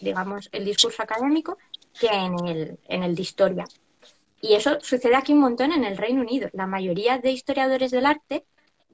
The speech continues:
em, entienden, digamos, lo que es el, el tema técnico, una pintura, o sea, te la pueden descomponer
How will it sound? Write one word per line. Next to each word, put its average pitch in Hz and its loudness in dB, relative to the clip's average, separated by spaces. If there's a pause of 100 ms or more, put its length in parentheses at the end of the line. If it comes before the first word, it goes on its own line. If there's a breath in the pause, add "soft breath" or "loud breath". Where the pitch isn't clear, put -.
em, 190 -6 (320)
entienden, 247 4
digamos, 220 0
lo 202 0
que 220 -2
es 214 -6
el, 196 -4
el 196 -4
tema 226 0
técnico, 320 -2 (140)
una 214 -4
pintura, 247 -2
o - -8
sea, 185 -6
te 196 -2
la 190 -2
pueden 240 0
descomponer 247 -2